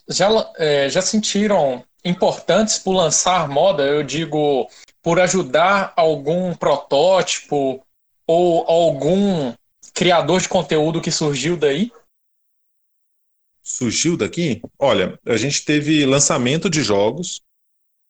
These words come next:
Speaker 2: né? A gente teve lançamento de jogos, por exemplo, o jogo Vela foi lançado aqui. É, a gente fez eventos para a Calamity Games, que é uma editora daqui de Belo Horizonte também.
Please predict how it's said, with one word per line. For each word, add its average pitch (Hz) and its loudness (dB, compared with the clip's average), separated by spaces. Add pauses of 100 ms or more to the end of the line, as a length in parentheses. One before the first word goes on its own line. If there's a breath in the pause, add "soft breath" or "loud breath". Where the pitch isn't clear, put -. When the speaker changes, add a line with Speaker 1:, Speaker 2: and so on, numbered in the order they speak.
(280)
Speaker 2:
né? 104 0
A 117 0
gente 110 -2
teve 107 -2
lançamento 113 0
de 123 -4
jogos, 107 -2
por 107 -4
exemplo, 104 -4
o 107 0
jogo 110 -2
Vela 107 0
foi 107 -2
lançado 101 -4
aqui. 110 -6 (500 loud breath)
É, 98 0
a 95 0
gente 95 -4
fez 104 0
eventos 101 -2 (120)
para 98 0
a - -6
Calamity 104 -2
Games, 110 -2
que - -4
é - 0
uma 101 -2
editora 101 -2
daqui 98 -4
de 98 -10
Belo 98 0
Horizonte 95 -4
também. 98 -4